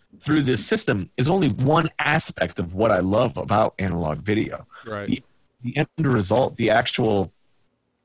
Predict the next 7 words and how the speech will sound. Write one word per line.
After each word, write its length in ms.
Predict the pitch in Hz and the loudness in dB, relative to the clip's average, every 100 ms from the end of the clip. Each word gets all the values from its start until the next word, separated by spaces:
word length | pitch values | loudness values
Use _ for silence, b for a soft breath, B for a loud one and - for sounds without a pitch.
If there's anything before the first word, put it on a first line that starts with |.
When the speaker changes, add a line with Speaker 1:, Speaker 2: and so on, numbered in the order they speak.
| _ _ _ | _ _ _
Speaker 1:
presentation 760 | 147 139 110 90 139 147 - 85 | 0 0 0 -2 0 0 0 -2
of 200 | 82 80 | 0 -2
it, 120 | - B B B - | -4 B B B -2
the 160 | 117 | 2
idea 520 | 113 104 92 135 139 | 2 2 0 0 2
that, 280 | 107 107 95 | 0 0 0
like, 480 | 101 92 87 82 | 0 0 -2 -4